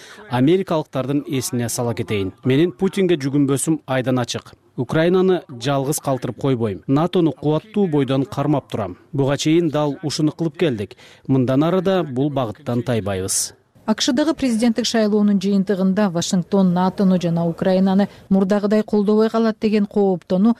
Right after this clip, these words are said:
Speaker 2: саммиттин катышуучуларын түйшөлтүп келди. Эмне дегенде, Трамп бийликте турганда уюмду жараксыз деп атаган жана А К Шны зарыл болсо андан чыгаруу каалоосун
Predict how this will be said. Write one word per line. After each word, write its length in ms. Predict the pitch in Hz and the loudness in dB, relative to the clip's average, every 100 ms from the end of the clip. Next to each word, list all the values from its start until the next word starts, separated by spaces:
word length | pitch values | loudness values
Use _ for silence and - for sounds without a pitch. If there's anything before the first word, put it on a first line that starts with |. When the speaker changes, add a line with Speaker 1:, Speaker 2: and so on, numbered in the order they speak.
| - - | -6 -8
Speaker 2:
саммиттин 580 | - 254 233 220 226 | 0 2 2 2 -4
катышуучуларын 800 | 214 202 - 190 175 190 170 165 | -2 -4 -4 -6 -4 -4 -4 -4
түйшөлтүп 500 | - 160 156 143 151 | -4 -4 -4 -6 -8
келди. 380 | 160 151 160 156 - - - _ | -8 -6 -6 -10 -16 -20 -20 _
Эмне 220 | 233 233 247 | 2 2 2
дегенде, 400 | 226 208 202 202 | 0 0 0 -2
Трамп 380 | 220 233 226 220 | 0 0 0 -2
бийликте 480 | 170 185 175 - 240 | -2 -2 -2 -2 -4
турганда 460 | 220 214 202 160 | -2 -2 -2 -2
уюмду 460 | 185 175 196 196 220 | -4 0 2 2 2
жараксыз 540 | 170 180 175 - 226 | 0 0 -2 -4 -4
деп 160 | 214 226 | 0 0
атаган 400 | 220 226 233 226 | -2 -2 0 2
жана 240 | 233 240 - - | 2 0 -2 -6
А 100 | 220 | -4
К 100 | 214 | -2
Шны 320 | - 226 233 - | 0 2 2 0
зарыл 380 | 160 180 208 220 | -2 0 0 2
болсо 340 | 220 214 170 | 0 0 -4
андан 300 | 156 175 208 - _ | -4 0 -2 -2 _
чыгаруу 440 | - 262 214 180 208 | -4 0 2 0 0
каалоосун 720 | - 170 156 151 - 147 | 0 -2 0 -4 -4 -6